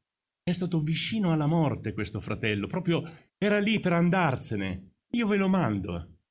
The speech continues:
Cari fratelli e sorelle di Filippi, io voglio mandarmi, v-, mandarvi questo fratello che si chiamava Epafrodito o Epafrodito,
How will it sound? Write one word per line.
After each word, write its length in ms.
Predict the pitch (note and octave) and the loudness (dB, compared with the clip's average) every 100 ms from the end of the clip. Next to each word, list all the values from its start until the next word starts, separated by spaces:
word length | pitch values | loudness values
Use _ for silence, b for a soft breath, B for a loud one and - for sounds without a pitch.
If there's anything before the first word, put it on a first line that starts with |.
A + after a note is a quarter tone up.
| _ _ - | _ _ 0
Cari 240 | G3+ G3 | 2 2
fratelli 440 | - F3 F#3 G3+ | 0 -2 0 0
e 40 | F3+ | 0
sorelle 400 | F3+ F3+ F#3+ E3+ | 0 2 2 2
di 100 | D#3+ | 0
Filippi, 640 | C3+ E3+ D#3+ - C3 B2+ B B | 0 2 2 0 -4 -6 B B
io 120 | A#3 | 0
voglio 260 | G3+ G#3 G3 | 2 4 4
mandarmi, 800 | F#3 F3+ G3+ G3 F3 E3+ E3 - | 4 4 4 4 4 2 0 -4
v-, 200 | D3 - | -4 0
mandarvi 540 | E3+ F3 F3+ F3 D#3 | 2 4 4 2 2
questo 540 | E3 F3 E3+ D#3+ - - | 2 0 0 -2 -2 -6
fratello 600 | - E3 E3 E3 A2 A2+ | 0 2 4 2 2 0
che 120 | C#3+ | -2
si 100 | C3+ | -2
chiamava 340 | C#3 D#3 D3 C#3 | 0 0 2 2
Epafrodito 800 | C3+ C#3 C3+ C#3+ D#3+ C3+ A#2 | 0 -2 -2 0 0 0 0
o 60 | B2+ | -2
Epafrodito, 800 | A#2+ C3 B2+ B2+ C3+ C3+ G2+ F#2+ | 0 -2 -2 0 0 0 0 -4